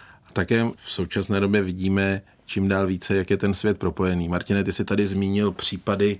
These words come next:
třeba fair trade pěstování kávy z Nové Gvineji, která se prodává v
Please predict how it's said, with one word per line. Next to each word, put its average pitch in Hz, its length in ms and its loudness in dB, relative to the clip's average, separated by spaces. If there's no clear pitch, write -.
třeba 92 280 -2
fair 98 280 -2
trade 101 340 0
pěstování 95 640 0
kávy 95 420 0
z 90 80 -2
Nové 95 320 0
Gvineji, 90 400 -2
která 90 340 0
se 101 160 -4
prodává 92 640 2
v - 160 -6